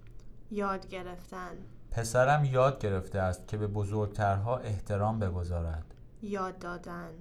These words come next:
Speaker 2: می‌شود لطفاً به من دوچرخه سواری یاد بدهید؟
Speaker 1: تقلید کردن.
Speaker 2: میمون‌ها خیلی خوب از آدم تقلید می‌کنند.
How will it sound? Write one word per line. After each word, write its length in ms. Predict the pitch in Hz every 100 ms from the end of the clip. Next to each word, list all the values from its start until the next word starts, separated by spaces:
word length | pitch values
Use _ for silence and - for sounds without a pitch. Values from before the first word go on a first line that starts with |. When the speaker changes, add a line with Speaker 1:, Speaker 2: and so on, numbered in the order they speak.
| - - - -
Speaker 2:
می‌شود 580 | 139 180 151 113 107 101
لطفاً 340 | 104 101 107 107
به 180 | 104
من 220 | 101 104 104
دوچرخه 500 | 107 104 101 101 101
سواری 480 | - 98 98 101
یاد 360 | 147 117 90 -
بدهید؟ 680 | 92 90 87 92 104 113 113 113 - - - - -
Speaker 1:
تقلید 560 | - 214 208 196 190 -
کردن. 640 | 202 185 185 185 175 175 - - - - - - 107
Speaker 2:
میمون‌ها 720 | 110 113 113 113 110 113 127
خیلی 380 | - 143 147 147
خوب 320 | - 147 143
از 220 | 110 98
آدم 320 | 101 98 95
تقلید 540 | 95 101 90 92 95 101
می‌کنند. 600 | 92 92 85 80 80